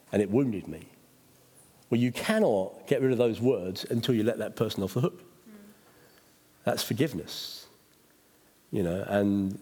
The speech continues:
you probably heard me say before, you know, or, or others, you know,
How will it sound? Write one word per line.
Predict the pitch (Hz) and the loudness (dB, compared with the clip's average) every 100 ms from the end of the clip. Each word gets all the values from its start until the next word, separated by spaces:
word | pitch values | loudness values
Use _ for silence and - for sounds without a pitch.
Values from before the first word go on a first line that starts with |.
| - - - - | -14 -20 -20 -14
you | - 80 107 101 98 | -12 -10 -6 -6 0
probably | 104 101 | 2 2
heard | 101 | 2
me | 95 | 2
say | - 98 | 0 0
before, | 95 139 113 95 | 0 0 0 0
you | |
know, | 98 | 0
or, | 95 | 0
or | 98 101 98 | 2 0 0
others, | 110 95 85 95 | 0 0 -2 -2
you | 95 | -2
know, | 87 | -2